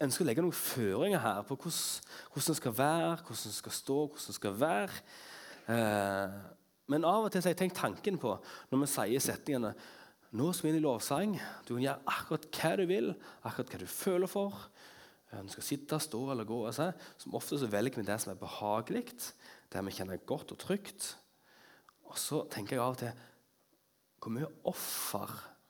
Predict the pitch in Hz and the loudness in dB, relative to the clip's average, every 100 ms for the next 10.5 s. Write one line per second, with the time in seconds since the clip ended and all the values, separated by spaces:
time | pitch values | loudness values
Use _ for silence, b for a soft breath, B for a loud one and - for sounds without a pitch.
0 | _ _ - 110 120 110 110 - - _ | _ _ -2 0 2 0 -2 -8 -20 _
1 | 98 95 - - - _ _ _ _ _ | -4 -2 -2 -6 -12 _ _ _ _ _
2 | B B B B _ 110 110 110 147 - | B B B B _ -10 -4 -2 -2 -2
3 | 107 - 110 98 - - _ b b b | -2 -2 -2 -4 -10 -20 _ b b b
4 | b _ _ - _ _ _ _ _ _ | b _ _ -20 _ _ _ _ _ _
5 | _ - - 117 107 123 151 - - 101 | _ -16 -10 -4 -2 0 -2 -2 -4 -2
6 | 104 - - - - - _ _ _ _ | -4 -4 -6 -8 -12 -14 _ _ _ _
7 | _ _ _ _ _ _ _ _ _ _ | _ _ _ _ _ _ _ _ _ _
8 | _ _ _ _ _ B B B B B | _ _ _ _ _ B B B B B
9 | B _ - 170 151 180 147 - 202 247 | B _ 4 4 6 6 6 4 6 6
10 | 143 123 - - | 4 0 0 -2